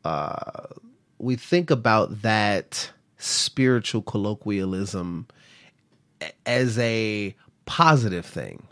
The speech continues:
right? He delivers to me this thing when I need him to deliver this thing. Sometimes it is the reciprocal. Sometimes he withholds a thing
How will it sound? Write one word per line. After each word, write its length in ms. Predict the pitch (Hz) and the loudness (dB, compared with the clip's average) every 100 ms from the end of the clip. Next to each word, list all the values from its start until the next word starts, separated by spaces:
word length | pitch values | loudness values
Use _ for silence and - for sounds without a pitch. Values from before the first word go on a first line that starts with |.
| - | -2
right? 280 | 101 98 | 0 0
He 260 | - - 120 | -6 -4 -4
delivers 800 | 107 110 113 123 143 123 123 113 | -2 -2 2 4 4 4 2 2
to 200 | - 120 | -2 0
me 260 | 110 107 101 | 0 0 -4
this 440 | 95 110 107 - | -2 0 0 -2
thing 640 | - 110 110 92 76 - - _ - - _ - | -4 -2 0 -2 -8 -12 -16 _ -20 -20 _ -10
when 240 | 107 113 | -2 0
I 180 | 98 101 | 2 2
need 340 | 101 107 107 - | 0 -2 -2 -4
him 180 | 104 101 | -6 -6
to 160 | - | -6
deliver 520 | 101 95 92 92 87 | -6 -4 -2 -2 -2
this 300 | 85 80 - | -4 -6 -8
thing. 420 | - 67 - - - - _ _ _ _ _ - _ _ | -10 -10 -10 -12 -18 -20 _ _ _ _ _ -20 _ _
Sometimes 1160 | - - 180 190 151 82 - - 104 - - - _ _ _ _ _ - | -12 2 4 6 2 -4 -6 -10 -12 -10 -10 -12 _ _ _ _ _ -10
it 100 | 104 | -8
is 180 | 95 | -8
the 120 | - 87 | -8 -8
reciprocal. 680 | 95 - 156 - - - - _ _ _ _ _ _ _ _ _ _ _ | -4 2 2 0 -14 -14 -18 _ _ _ _ _ _ _ _ _ _ _
Sometimes 1120 | - - 151 156 - 110 101 98 95 95 - - | -6 2 4 4 2 2 2 -2 -4 -8 -10 -14
he 260 | - 139 | -2 2
withholds 1080 | 117 120 110 - 165 156 120 85 78 - - - | 4 2 0 4 8 8 8 2 -4 -6 -8 -6
a 160 | 92 82 | -6 -6
thing 540 | - 78 50 - - | -6 -8 -8 -14 -20